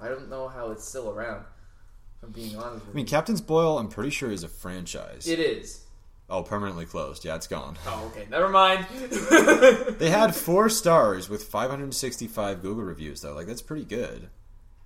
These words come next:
Speaker 2: But, yeah, they, they shut down.
Speaker 1: Okay. Well, can't say I'm that surprised.
Speaker 2: No.
Speaker 1: Apparently,
Speaker 2: I mean
Speaker 1: it's, like, a brutal experience 'cause they give you the, um,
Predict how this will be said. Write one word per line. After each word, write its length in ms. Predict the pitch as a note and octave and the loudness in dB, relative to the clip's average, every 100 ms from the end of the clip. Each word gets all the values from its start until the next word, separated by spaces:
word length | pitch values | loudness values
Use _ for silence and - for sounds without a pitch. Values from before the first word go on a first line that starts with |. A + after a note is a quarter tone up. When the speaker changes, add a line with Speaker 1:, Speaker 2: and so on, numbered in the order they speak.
| - - | -20 -10
Speaker 2:
But, 360 | - E2+ C#2+ - - - - | -4 -4 -4 -10 -20 -20 -16
yeah, 180 | E2+ C#2 | -14 -12
they, 220 | C#2+ C2 - | -12 -14 -16
they 120 | D#2+ | -14
shut 240 | D#2+ C2+ C2 | -12 -14 -14
down. 280 | G1+ - - - | -16 -18 -20 -18
Speaker 1:
Okay. 280 | G#2+ G2+ - - - - - - | -16 -16 -20 -20 -20 -20 -20 -20
Well, 160 | - - - - - - - - - - | -18 -20 -20 -20 -20 -20 -18 -16 -18 -20
can't 160 | - F#2 | -20 -18
say 120 | - | -16
I'm 160 | F#2 - | -16 -16
that 140 | - | -18
surprised. 420 | - - - - - - - - - - | -18 -20 -20 -20 -18 -18 -18 -20 -20 -18
Speaker 2:
No. 600 | D#2+ D2+ C#2+ C#2+ C#2+ C#2+ D2+ | -14 -12 -10 -10 -12 -12 -14
Speaker 1:
Apparently, 320 | - G#2 A2 | -12 -8 -4
Speaker 2:
I 40 | A2+ | -4
mean 80 | |
Speaker 1:
it's, 100 | - | -6
like, 120 | - - | -10 -14
a 40 | |
brutal 460 | G2 G2 G#2 G#2+ G2+ | -18 -14 -14 -12 -14
experience 580 | - - G#2+ G2 G2 - | -16 -18 -20 -18 -18 -18
'cause 120 | G2+ | -16
they 100 | A2 | -16
give 200 | A#2 A2+ | -14 -14
you 240 | B2+ B2 G#2+ | -14 -14 -14
the, 280 | A2+ G#2 G2 | -14 -12 -12
um, 360 | F#2+ F#2+ G2 | -14 -14 -16